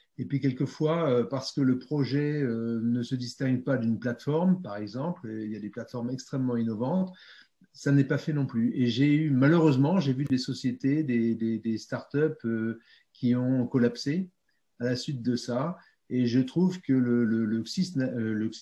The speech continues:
le, la B P I n'a pas joué son rôle, euh, d'émulateur des, des, des solutions françaises. Et, et voilà. Et même des gestes petits auraient permis de passer, de bridger, de permettre de passer jusqu'à des séries A ou des séries B,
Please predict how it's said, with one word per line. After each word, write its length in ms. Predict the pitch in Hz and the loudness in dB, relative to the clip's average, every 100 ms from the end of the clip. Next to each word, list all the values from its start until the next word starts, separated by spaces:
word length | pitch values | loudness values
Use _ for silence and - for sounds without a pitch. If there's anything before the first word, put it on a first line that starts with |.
| - | -6
le, 380 | 113 110 107 110 | -4 -2 -2 0
la 160 | 117 | 0
B 80 | 131 | 2
P 120 | 170 151 | 2 0
I 80 | |
n'a 100 | 147 | 0
pas 240 | 123 - 165 | -2 -2 0
joué 280 | 131 147 160 | 2 2 0
son 220 | 156 131 | -2 -4
rôle, 420 | 113 123 147 180 - _ _ | -2 0 0 -2 -8 _ _
euh, 260 | 110 113 117 | -6 -2 -2
d'émulateur 920 | 110 135 147 135 127 - 135 151 135 | 4 6 6 4 2 0 2 2 -2
des, 360 | 113 113 113 113 | -4 -2 0 -2
des, 320 | 107 110 110 | -2 -2 -2
des 500 | 110 - _ _ 110 | -6 -10 _ _ -10
solutions 440 | - 135 139 147 | -2 0 0 0
françaises. 720 | 131 135 135 - 131 151 143 117 | -2 -4 -6 -2 0 0 0 -2
Et, 680 | 110 110 110 107 107 107 107 | -2 -2 -4 -4 -6 -8 -10
et 80 | - | -8
voilà. 260 | 120 - _ _ _ - | -10 -10 _ _ _ -8
Et 380 | 117 117 135 131 _ - | -6 -4 -6 -12 _ 0
même 240 | 139 165 | 4 6
des 140 | 147 139 | 6 6
gestes 360 | 156 151 - | 4 2 -2
petits 460 | 151 135 - 170 190 | -4 -4 -2 0 0
auraient 300 | 131 123 135 | 0 0 -2
permis 400 | 131 139 127 147 | 0 -2 2 0
de 60 | 143 | -2
passer, 560 | 127 123 - 131 139 | -4 -4 -2 2 2
de 160 | 135 110 | 2 0
bridger, 600 | 117 131 117 123 139 156 | 2 2 2 2 2 0
de 120 | 123 | -2
permettre 440 | 101 123 117 143 | -4 -4 -2 -2
de 100 | 117 | -2
passer 420 | 113 127 127 139 143 | -2 -4 0 0 0
jusqu'à 360 | 120 - 123 | -4 -6 -4
des 100 | 113 | -4
séries 380 | 104 - 110 117 | -6 -6 -2 0
A 140 | 120 | 0
ou 60 | 127 | 0
des 120 | 107 | -2
séries 300 | 101 117 107 | -6 -8 -8
B, 300 | 104 113 143 | -6 -4 -6